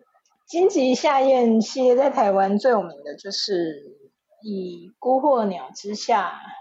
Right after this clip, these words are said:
为第，诶，孤惑鸟是不是也有在，我现在不知道，我觉得F-，F-，F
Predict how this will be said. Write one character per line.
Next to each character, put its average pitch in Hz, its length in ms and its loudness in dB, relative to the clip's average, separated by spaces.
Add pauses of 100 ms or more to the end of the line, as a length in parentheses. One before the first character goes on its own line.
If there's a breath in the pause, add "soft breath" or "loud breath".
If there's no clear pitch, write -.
(120)
为 185 200 -2
第， 220 240 -10
诶， 311 80 2
孤 381 140 0
惑 480 180 2
鸟 226 160 2
是 302 160 -4
不 294 60 2
是 277 180 -2
也 220 140 2
有 175 160 2
在， 190 420 -2 (880 soft breath)
我 233 80 -12
现 311 120 -2
在 392 60 2
不 370 80 0
知 349 80 -4
道， 339 140 2
我 220 100 2
觉 233 140 2
得 262 60 2 (400)
F-，F-，F - 1400 -6